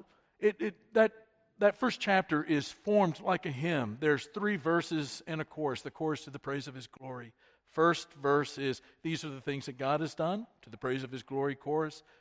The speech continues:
Second thing, "This is what Christ has done." The third verse is, "This is what the Spirit has done." And it's not a full-blown theology of the Holy Spirit. He'll talk more about the Holy Spirit as he goes on in that book.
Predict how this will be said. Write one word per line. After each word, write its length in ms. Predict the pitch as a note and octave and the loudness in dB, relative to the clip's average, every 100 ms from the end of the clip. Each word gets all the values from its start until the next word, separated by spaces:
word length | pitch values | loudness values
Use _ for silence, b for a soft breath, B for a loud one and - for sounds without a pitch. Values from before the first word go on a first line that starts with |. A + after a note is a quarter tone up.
| b | b
Second 440 | - E3+ F3 E3 | -4 0 0 -2
thing, 240 | - D#3+ D3+ b b | -2 -2 -4 b b
"This 160 | D3 | -6
is 100 | D3 | -6
what 160 | C#3 - | -8 -6
Christ 400 | - D#3 E3+ - | -2 0 0 -4
has 140 | D3+ | -6
done." 280 | - D3+ D3 b b | -2 -2 -4 b b
The 100 | - | -12
third 400 | - - F#3 F#3+ | -8 0 2 2
verse 360 | D3 C#3+ C3 - | 2 0 0 -2
is, 160 | C#3+ A#2 | -8 -8
"This 220 | C#3 C#3+ | -6 -8
is 120 | D3 | -6
what 140 | C#3+ - | -8 -8
the 60 | |
Spirit 400 | C3 - C3+ B2 | -10 -6 -4 -4
has 160 | A2+ - | -6 -10
done." 220 | F#2 E2+ - _ _ _ b b b b | -12 -12 -16 _ _ _ b b b b
And 120 | G3 | 2
it's 180 | B3 A#3 | 2 4
not 180 | D4+ A#3+ | 6 6
a 40 | |
full-blown 480 | - G#3 F3 D#3+ D3 | 4 4 4 4 0
theology 520 | C#3 C#3+ F#3+ F3+ C3+ | 0 4 6 6 2
of 80 | C3 | -2
the 80 | C3+ | -2
Holy 240 | B2 A#2+ | -2 -6
Spirit. 340 | A#2 - B3+ E3+ | -6 -4 0 0
He'll 100 | A3+ | 0
talk 240 | F3+ D3+ | 0 0
more 140 | D#3 D3+ | 2 2
about 160 | C#3+ | 2
the 80 | C#3+ | 2
Holy 160 | D3 C#3 | -2 -4
Spirit 360 | - C#3+ C3+ B B | -4 -2 -2 B B
as 140 | F3 D#3+ | -4 -2
he 80 | D#3 | 0
goes 320 | D#3+ D#3 B2+ | 0 0 0
on 320 | D#3+ F3 F3 | 2 2 2
in 160 | E3+ D#3 | 0 -2
that 200 | D3 C3+ | -2 2
book. 200 | D3 | 2